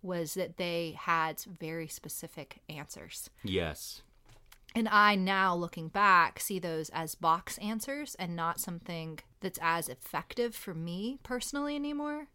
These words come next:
Speaker 1: uh, because
Speaker 2: Mm.
Speaker 1: they are answers that work in what I would call a very clean-cut, cookie-cutter world, but they don't always work in the nitty-gritty gray world that most of us inhabit.
Speaker 2: Mm.
Speaker 1: They work great in a black and white world.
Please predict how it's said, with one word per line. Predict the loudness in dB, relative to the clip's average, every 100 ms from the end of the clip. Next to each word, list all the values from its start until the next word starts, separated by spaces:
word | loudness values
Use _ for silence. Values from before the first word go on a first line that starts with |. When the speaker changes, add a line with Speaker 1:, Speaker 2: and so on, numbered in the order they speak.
| _
Speaker 1:
uh, | -2
because | 2 4 4 2 0
Speaker 2:
Mm. |
Speaker 1:
they | 0 0 0 -2
are | -2 -2 0
answers | -2 0 0 -2 -2 -4
that | -8
work | -6 -4 -4 -6
in | -10 -6
what | -6 -4
I | -4
would | -6
call | -6 -6 -6
a |
very | -6 -6 -6
clean-cut, | -8 -6 -6 -6 -8 -6 -6 -6 _
cookie-cutter | -14 -12 -12 -10 -8 -8
world, | -6 -6 -6 -8 -14 _ _ -6
but | -4
they | 0 -2
don't | 0 -2 0 -2 _
always | -2 0 0 -4 -6
work | -6 -4 -4 -8 -20 -8
in | -4 -4
the | -4
nitty-gritty | -4 -2 -2 -2 -2 -4 -8 -4 -4 -2 -4 -6 -10 _ _ -20 _ _
gray | -4 0 0 0
world | -2 -2 -2 -4
that | -8 -8
most | -8 -8 -10
of | -8
us | -8
inhabit. | -10 -8 -8 -8 -10 -16 -10 -2
Speaker 2:
Mm. | 0 0 2
Speaker 1:
They | 2
work | 4 4 2 -2
great | -2 -2
in | -4
a | 0
black | 2 0 -2
and |
white | -10 -10
world. | -10 -12 -14